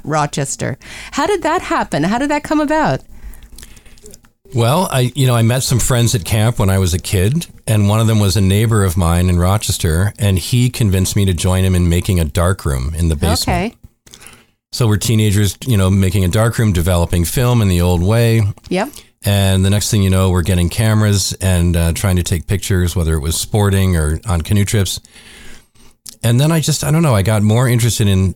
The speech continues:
Speaker 2: the work of all kinds of photographers rather than in my own,
Speaker 1: Hmm.
Speaker 2: and ended up studying history and art history and literature in university, and then started a grad program in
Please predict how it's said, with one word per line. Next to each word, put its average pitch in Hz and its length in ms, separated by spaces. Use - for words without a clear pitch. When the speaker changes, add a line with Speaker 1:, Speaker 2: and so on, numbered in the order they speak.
Speaker 2:
the 110 80
work 104 420
of 95 320
all 101 220
kinds 104 320
of 101 100
photographers 95 760
rather 87 340
than 82 240
in 82 440
my 85 320
own, 104 540
Speaker 1:
Hmm. 214 380
Speaker 2:
and 95 140
ended 101 240
up 95 160
studying 90 640
history 92 400
and 87 100
art 82 200
history 85 420
and 80 100
literature 80 640
in 85 200
university, 87 640
and 92 140
then 85 300
started 90 380
a 82 40
grad 82 340
program 87 460
in 85 260